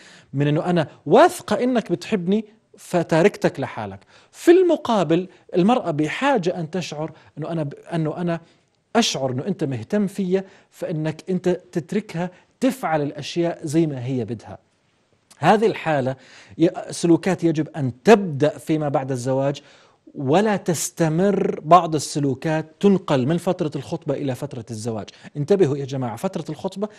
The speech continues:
لها أهداف معينة. شو أهداف فترة الخطبة؟ التحضير للانتقال للزواج،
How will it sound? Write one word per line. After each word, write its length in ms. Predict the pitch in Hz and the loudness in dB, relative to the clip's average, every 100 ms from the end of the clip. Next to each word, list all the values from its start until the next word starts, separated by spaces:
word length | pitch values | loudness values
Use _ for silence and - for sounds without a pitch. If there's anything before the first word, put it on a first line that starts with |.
| - - | -18 -2
لها 340 | 190 180 151 | 0 2 -2
أهداف 300 | 135 143 135 | -4 -4 -4
معينة. 440 | 127 117 120 110 95 - - | -6 -4 -4 -6 -10 -18 -14
شو 200 | - 277 | -2 2
أهداف 300 | 196 202 190 | 2 0 -2
فترة 240 | 214 208 185 | -2 -6 -8
الخطبة؟ 420 | 190 214 - 240 - - - | -6 -6 -4 -6 -6 -20 -6
التحضير 600 | 180 - - - 156 185 | -4 -2 -2 0 2 2
للانتقال 540 | 120 139 151 135 - 135 | 2 -4 -6 -8 -4 -2
للزواج، 500 | 123 104 120 135 | -2 -2 0 2